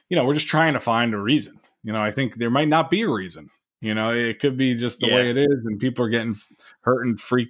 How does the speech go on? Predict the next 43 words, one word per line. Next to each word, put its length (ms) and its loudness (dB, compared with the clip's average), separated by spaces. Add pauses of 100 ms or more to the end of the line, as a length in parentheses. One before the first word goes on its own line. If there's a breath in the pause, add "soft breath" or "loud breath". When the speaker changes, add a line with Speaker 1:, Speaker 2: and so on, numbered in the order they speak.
Speaker 1:
freak 340 -4
accidents 640 0
and 140 -2
things 180 -2
like 180 -2
that. 320 2
But 240 -2 (760)
it, 140 4
it 220 2
sucks, 400 -6
man. 280 -2
It 100 -4
sucks 280 -2
to 80 -2
go, 460 0
go 180 0
into 220 -2
a 60 0
game 240 0
without 340 2
your, 280 -4 (120)
your 140 -4
best, 520 -4 (520)
you 100 0
know, 140 2
foot 260 -2
forward. 600 0
And, 200 -6
and 400 -10
you, 140 -6
you 280 -8
know, 280 -10
we're 180 0
already 300 4
at 80 2
a 40 -4
disadvantage 720 -2
in 80 -4
terms 260 -2
of 100 -12
talent 420 -2
sometimes. 580 -4
So 280 -6